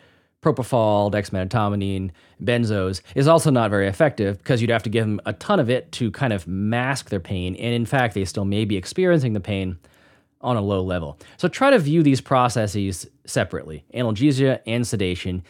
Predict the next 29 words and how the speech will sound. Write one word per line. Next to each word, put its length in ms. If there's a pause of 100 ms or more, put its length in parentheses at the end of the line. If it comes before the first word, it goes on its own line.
(100)
even 180
though 120
there 140
is 120
a 140
small 380
amount 400
of 240
overlap. 560 (360)
And 160
then 220
with 160
those 180
two 160
tracks, 420
you 80
start 320
with 120
analgesia 680
until 260
pain 220
is 100
controlled, 500 (300)
then 200
assess 340
the 100
need 380 (160)
for 300
sedation 640